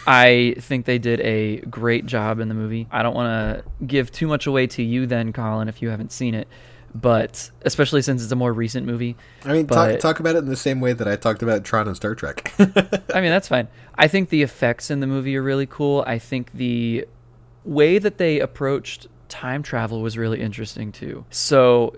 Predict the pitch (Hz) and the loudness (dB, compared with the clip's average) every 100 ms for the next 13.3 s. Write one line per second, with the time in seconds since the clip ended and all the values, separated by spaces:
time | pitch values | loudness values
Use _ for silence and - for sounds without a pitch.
0 | - 160 156 156 175 139 131 135 120 123 | 0 4 4 2 -2 0 2 2 2 -4
1 | 131 131 120 120 113 113 110 110 123 139 | -2 -4 -2 -2 -2 -6 -6 -6 -6 -8
2 | - - - - 135 127 240 220 - 180 | -12 -20 -16 -6 -6 -2 -2 -2 -2 2
3 | 156 120 107 110 110 110 - - - - | 2 2 0 -4 -4 -4 -8 -14 -20 -20
4 | - - 123 120 117 113 110 - - - | -18 -2 2 4 2 -2 -6 -12 -20 -20
5 | - - - 135 190 - 175 147 156 - | -20 -20 -10 -6 -2 -2 0 -2 -2 -4
6 | 131 - 139 135 113 120 123 - _ 135 | -8 -4 -2 0 0 -2 -6 -6 _ 0
7 | 135 143 147 139 135 127 120 - - 117 | 2 2 0 2 2 0 -4 -8 -4 -4
8 | - 131 135 117 117 113 110 135 185 - | -6 -8 -4 -4 -4 -4 -4 -6 -8 -14
9 | - - - - - - 113 113 107 107 | -20 -20 -20 -20 -20 -2 0 2 2 2
10 | 165 - - - - 127 120 107 117 - | 0 -4 -20 -20 -16 -4 0 0 -2 -10
11 | - - - 131 123 120 123 113 117 123 | -20 -20 -6 2 2 4 0 -2 -4 -4
12 | 120 120 - 120 110 110 107 117 - - | -4 -6 -6 -8 -6 -4 -6 -6 -8 -10
13 | - - | -12 -14